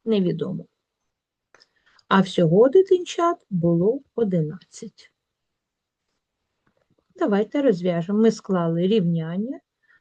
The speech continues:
розв'язуємо рівняння. Чотири плюс ікс дорівнює одинадцять. У нас дія додавання. Згадаємо, що,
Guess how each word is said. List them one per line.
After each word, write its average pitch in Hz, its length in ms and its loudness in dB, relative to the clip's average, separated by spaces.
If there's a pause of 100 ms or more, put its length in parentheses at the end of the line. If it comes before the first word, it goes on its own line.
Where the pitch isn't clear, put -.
(140)
розв'язуємо 208 800 0
рівняння. 165 600 -8 (840)
Чотири 175 680 2 (600)
плюс 160 380 -2
ікс 392 540 4
дорівнює 247 720 2 (100)
одинадцять. 165 960 -6 (1700)
У 202 80 2
нас 160 320 4
дія 165 360 0
додавання. 196 760 -2
Згадаємо, 180 800 -2
що, - 360 -10